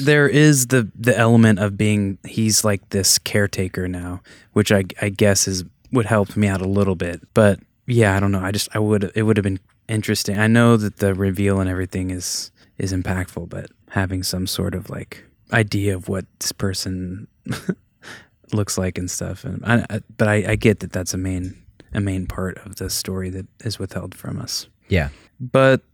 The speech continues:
Speaker 1: I do think that it was evident that they put a lot of attention into creating this atmosphere, 'cause I definitely felt like these were all, like, you know, their own worlds, and I, I felt in it for sure,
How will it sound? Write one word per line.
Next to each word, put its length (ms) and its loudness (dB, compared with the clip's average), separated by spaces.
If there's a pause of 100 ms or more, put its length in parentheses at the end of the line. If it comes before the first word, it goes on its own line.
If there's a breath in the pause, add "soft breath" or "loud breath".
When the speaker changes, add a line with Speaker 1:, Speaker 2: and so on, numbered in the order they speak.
(140)
Speaker 1:
I 100 2
do 280 6
think 300 4
that 200 4
it 80 6
was 280 4
evident 440 6
that 100 -2
they 100 2
put 160 -4
a 60 -2
lot 280 2
of 80 0
attention 480 0
into 520 -2
creating 540 -2
this 340 -2
atmosphere, 720 2
'cause 160 -2
I 120 0 (160)
definitely 420 4
felt 320 2
like 260 -4 (300)
these 300 0
were 120 -4
all, 260 0
like, 260 -4 (160)
you 60 -2
know, 120 0
their 200 0
own 500 4 (280)
worlds, 560 4
and 140 2
I, 280 0
I 100 -4
felt 320 0
in 180 0
it 160 -4
for 160 -8
sure, 460 -6